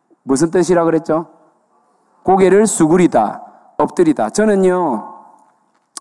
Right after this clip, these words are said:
이렇게 느껴졌습니다. 너무 억울한 그 다윗의 모습 가운데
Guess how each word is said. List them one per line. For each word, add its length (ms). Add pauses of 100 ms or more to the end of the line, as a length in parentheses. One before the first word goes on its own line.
(140)
이렇게 600 (200)
느껴졌습니다. 800 (880)
너무 280
억울한 800
그 140
다윗의 440
모습 320
가운데 720